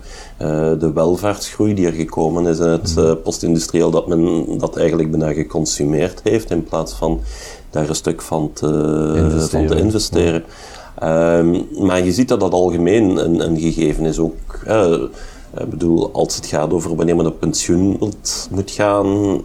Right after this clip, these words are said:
Speaker 1: eh, is het zo van, "Ja, maar ik wil nu dit." Ook al betekent dat dat voor
Speaker 2: Hmm.
Speaker 1: de volle, de, dus het, ehm,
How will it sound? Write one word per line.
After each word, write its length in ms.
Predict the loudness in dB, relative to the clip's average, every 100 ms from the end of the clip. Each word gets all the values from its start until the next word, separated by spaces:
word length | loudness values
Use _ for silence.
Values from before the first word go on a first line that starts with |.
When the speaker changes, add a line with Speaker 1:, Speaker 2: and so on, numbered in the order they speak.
| -4
Speaker 1:
eh, 160 | 2 2
is 160 | 2
het 140 | 0 -4
zo 180 | -2 0
van, 160 | 2
"Ja, 120 | 2
maar 180 | 2 0 -2
ik 240 | -2 -2
wil 220 | 4 4 6
nu 220 | 2 2
dit." 480 | 2 2 0 -8 -12 -16 -6
Ook 140 | 0 2
al 100 | 2
betekent 560 | 0 2 0 2 -4
dat 220 | 0 -2 2
dat 400 | 0 0 -6 -6
voor 520 | -2 2 2 0 -8 -2
Speaker 2:
Hmm. 300 | 0 2 -2 -4
Speaker 1:
de 120 | -2
volle, 320 | 2 4 4
de, 180 | 2 0
dus 300 | 0 -2 0
het, 360 | -2 -4 -6 -6
ehm, 680 | -4 0 2 2 2 2 2